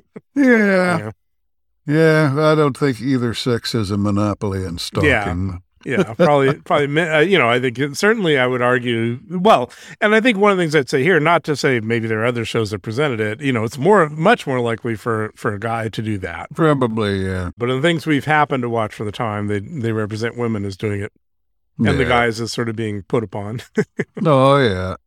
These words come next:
Speaker 2: Yep.
Speaker 1: And then there's Fatal Attraction, of course. That was a, a
Speaker 2: Yeah.
Speaker 1: classic in that genre. <laughs>
Speaker 2: Yep.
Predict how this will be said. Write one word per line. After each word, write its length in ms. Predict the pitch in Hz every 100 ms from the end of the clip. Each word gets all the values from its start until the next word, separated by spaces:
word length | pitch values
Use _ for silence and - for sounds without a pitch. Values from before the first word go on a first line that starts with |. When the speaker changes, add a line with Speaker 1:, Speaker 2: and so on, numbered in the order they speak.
| -
Speaker 2:
Yep. 160 | 104 - _ _ _ _ _ _
Speaker 1:
And 320 | 190 185 147
then 100 | 139
there's 280 | 135 123 117
Fatal 320 | 147 131 110
Attraction, 680 | 95 131 113 107 - 85 82
of 100 | 85
course. 380 | 82 87 90
That 140 | - 78
was 240 | 82 82
a, 240 | 85 80 -
a 60 | 202
Speaker 2:
Yeah. 80 | 147 135 113
Speaker 1:
classic 260 | 113 107
in 120 | 107 98
that 240 | 104 82
genre. 480 | 87 92 90 92 98 - _
<laughs> 220 | - - 139
Speaker 2:
Yep. 320 | 127 113 117